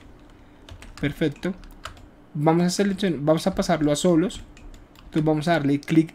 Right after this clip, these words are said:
acá en esta opción que me muestra acá que es para Isolate y nos deja solo la geometría que tenemos seleccionada.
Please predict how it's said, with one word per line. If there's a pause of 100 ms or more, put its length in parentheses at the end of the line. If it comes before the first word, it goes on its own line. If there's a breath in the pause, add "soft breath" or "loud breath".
acá
en
esta
opción (1300)
que
me
muestra
acá
que
es
para
Isolate (140)
y
nos
deja
solo
la
geometría
que
tenemos
seleccionada.